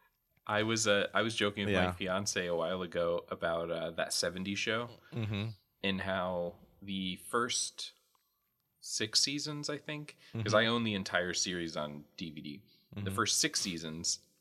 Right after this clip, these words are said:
Speaker 1: I believe, are either four or six discs because there are so many episodes. The
Speaker 2: Wow.
Speaker 1: last two seasons comes in, like,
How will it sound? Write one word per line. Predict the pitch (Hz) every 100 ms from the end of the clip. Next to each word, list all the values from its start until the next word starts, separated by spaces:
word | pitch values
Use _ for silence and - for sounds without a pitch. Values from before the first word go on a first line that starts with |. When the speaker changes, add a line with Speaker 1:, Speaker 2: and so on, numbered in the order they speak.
| _
Speaker 1:
I | 92 - _ _ _
believe, | - 90 98 131 151
are | 85 101
either | 101 98 - - - - -
four | 202 208 123 127
or | -
six | 185 - - 101 - - -
discs | - - - - - - _ _ _ _ _ _ _ _
because | 104 - 90
there | 85
are | 78
so | - 85
many | 78 71
episodes. | - - - - - _ _ _ -
The | 90
Speaker 2:
Wow. |
Speaker 1:
last | 92 113 - -
two | - 143
seasons | - 165 160 170 175 175 - - _ _ _ _ _ _
comes | - 117 113 113
in, | 107 104
like, | 95 90